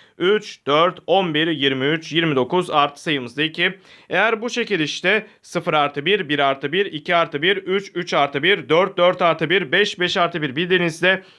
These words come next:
bilmiş olduğunuz sayı büyüklüğüne ikramiye kazanabilirsiniz. Şans topu oyunun kolon bedeli baktığımızda,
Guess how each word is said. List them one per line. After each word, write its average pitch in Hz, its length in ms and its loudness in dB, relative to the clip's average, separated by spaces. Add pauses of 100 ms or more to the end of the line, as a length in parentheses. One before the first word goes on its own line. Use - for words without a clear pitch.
(160)
bilmiş 208 320 0
olduğunuz 196 280 2
sayı 202 200 4
büyüklüğüne 196 280 -2
ikramiye 180 340 0
kazanabilirsiniz. 196 1000 2 (300)
Şans 208 360 2
topu 220 200 0
oyunun 214 240 4
kolon 214 320 2
bedeli 170 280 0
baktığımızda, 202 880 0